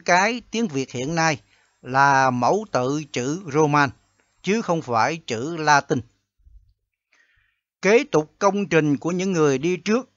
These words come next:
là các tu sĩ dòng tên, người Bồ Đào Nha, như là Francisco de Pina, Gaspar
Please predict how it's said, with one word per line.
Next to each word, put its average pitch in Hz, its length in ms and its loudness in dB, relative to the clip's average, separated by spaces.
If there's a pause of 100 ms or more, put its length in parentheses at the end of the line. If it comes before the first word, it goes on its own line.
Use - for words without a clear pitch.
là 120 300 -4
các 180 420 -2
tu 185 260 -2
sĩ 143 340 -4
dòng 135 260 -4
tên, 156 280 0 (400)
người 139 380 2
Bồ 131 220 -2
Đào 123 160 -2
Nha, 143 300 -2 (360)
như 160 200 0
là 127 320 2 (540)
Francisco 170 800 2 (220)
de 127 100 0 (100)
Pina, 135 420 -2 (440)
Gaspar 156 680 2